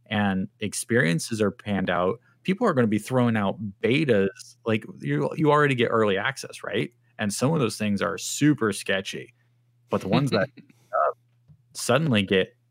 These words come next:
Speaker 1: a lot more attention. You could throw out something that's as basic as Minesweeper, but if it picks up, it picks up.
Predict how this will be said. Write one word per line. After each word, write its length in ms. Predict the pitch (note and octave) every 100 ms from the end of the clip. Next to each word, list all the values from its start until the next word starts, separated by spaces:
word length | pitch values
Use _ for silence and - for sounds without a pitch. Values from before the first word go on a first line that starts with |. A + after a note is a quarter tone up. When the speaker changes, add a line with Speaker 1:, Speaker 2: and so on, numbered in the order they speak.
| _ -
Speaker 1:
a 40 |
lot 440 | F#2 F2+ G2 A#2+ B2
more 180 | A#2 A2+
attention. 560 | G2 C#3 E3 - - _ _ _
You 100 | D#3
could 220 | - G#2+
throw 340 | - A2 A#2 A2+
out 260 | A2 G#2+
something 400 | - B2 A2+ A#2
that's 200 | G#2 G2
as 100 | G2+
basic 420 | - A2 A#2 A2 G2+
as 140 | F2+
Minesweeper, 720 | G2 C3 E3 - A2 G2+ G2+
but 140 | F#2+ F#2+
if 180 | F#2 G#2+
it 160 | -
picks 300 | - A2 -
up, 220 | B2 C#3+
it 100 | -
picks 260 | - G2 -
up. 320 | D3 F3 F#3